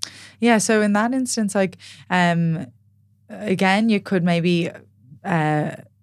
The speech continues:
ma-, manipulate, I suppose, energy intake to get in a little bit more in the evening time a-, ahead of that session, or in the morning, even having something like a banana, you know, that's not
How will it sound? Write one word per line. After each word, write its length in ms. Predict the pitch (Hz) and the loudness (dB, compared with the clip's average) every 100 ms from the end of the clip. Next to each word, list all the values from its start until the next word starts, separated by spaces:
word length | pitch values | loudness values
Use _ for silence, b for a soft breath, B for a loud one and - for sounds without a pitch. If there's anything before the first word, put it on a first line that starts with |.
| _ | _
ma-, 420 | 180 170 165 - 160 | -2 0 -2 -6 -4
manipulate, 680 | 170 160 160 180 170 156 147 | 0 2 0 0 0 0 0
I 60 | |
suppose, 300 | 151 - 151 | -2 -2 -2
energy 380 | 156 151 147 143 | -2 -2 -2 -2
intake 540 | 143 143 151 143 139 - | -4 -2 -2 -2 -4 -12
to 420 | - 151 143 139 B B B _ _ 175 | -2 0 0 -2 B B B _ _ -8
get 200 | 160 147 | -2 -2
in 160 | 147 143 | 0 -2
a 60 | 143 | -2
little 300 | 143 143 143 | -2 -4 -4
bit 240 | 143 - | -4 -4
more 420 | 151 147 147 143 | -4 -2 -2 -2
in 220 | 143 139 | -2 -2
the 100 | 135 | -2
evening 380 | 151 147 143 151 | -4 -6 -4 -6
time 380 | 139 147 143 139 | -4 -4 -2 -4
a-, 200 | - 131 | -8 -16
ahead 380 | 113 135 131 143 | -10 -8 -4 -2
of 100 | 156 | -2
that 180 | 160 160 | -4 -4
session, 340 | 165 160 165 160 B B | -4 -4 -6 -8 B B
or 60 | 185 | -2
in 80 | 185 | 2
the 60 | 175 | 2
morning, 500 | 170 180 208 185 170 | 2 2 2 0 0
even 240 | 160 156 | -2 -4
having 340 | 139 151 156 | -2 -4 -4
something 320 | 147 156 151 147 | -4 -6 -4 -4
like 240 | 139 135 - | -4 -6 -10
a 60 | |
banana, 880 | 135 143 139 143 151 156 147 147 - _ | -6 -2 0 0 -2 -2 -2 -4 -6 _
you 120 | 180 | -4
know, 200 | 147 139 123 B B B B _ - - - _ _ 175 | -2 -2 -4 B B B B _ -20 -20 -20 _ _ -8
that's 380 | - 165 - | -4 -4 0
not 240 | 175 156 | 0 0